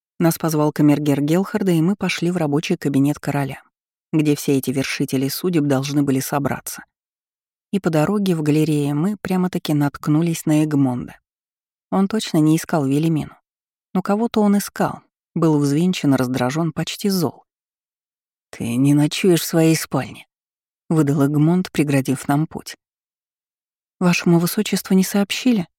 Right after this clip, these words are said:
ужасно удивилась Вильма. «Я ночую рядом с покоями вашего батюшки». «У тебя есть кое-какие особые обязанности», — заявил Эгмонт. «Я нездорова, ваше высочество», — сказала Вильма кротко и присела.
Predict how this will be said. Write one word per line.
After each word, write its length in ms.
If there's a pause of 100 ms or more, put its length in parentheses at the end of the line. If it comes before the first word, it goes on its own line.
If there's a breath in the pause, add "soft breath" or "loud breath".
(440)
ужасно 440
удивилась 480
Вильма. 360 (720)
«Я 140
ночую 340
рядом 260
с 100
покоями 520
вашего 360
батюшки». 520 (1040)
«У 100
тебя 240
есть 420 (120)
кое-какие 640
особые 500
обязанности», — 760 (640)
заявил 500
Эгмонт. 460 (540)
«Я 160
нездорова, 520
ваше 260
высочество», — 580 (600)
сказала 440
Вильма 340
кротко 420
и 120
присела. 540